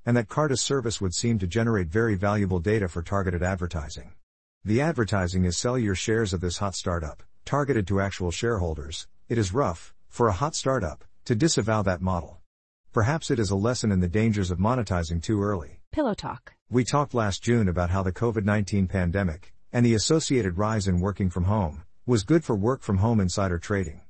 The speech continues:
Speaker 1: Some percentage of insider trading involves people overhearing their partner's work calls at home, or looking at their partner's work email while their partners are in the bathroom,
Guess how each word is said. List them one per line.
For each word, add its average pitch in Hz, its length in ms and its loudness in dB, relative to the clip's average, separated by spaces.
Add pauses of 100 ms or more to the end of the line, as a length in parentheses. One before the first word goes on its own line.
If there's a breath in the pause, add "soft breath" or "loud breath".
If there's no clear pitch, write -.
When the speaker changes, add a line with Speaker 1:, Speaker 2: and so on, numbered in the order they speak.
(420)
Speaker 1:
Some 156 300 2
percentage 120 460 0
of 95 100 2
insider 90 420 0
trading 117 380 0
involves 92 400 0
people 110 380 0
overhearing 95 440 0
their 87 140 0
partner's 107 480 -2
work 107 220 -4
calls 110 280 -4
at 90 60 -2
home, 92 380 -2 (180)
or 120 160 2
looking 131 320 2
at 90 60 0
their 92 120 0
partner's 113 480 -2
work 107 300 -2
email 95 320 2
while 87 140 -2
their 87 120 0
partners 107 460 -2
are 90 140 0
in 90 80 2
the 90 40 0
bathroom, 87 520 -4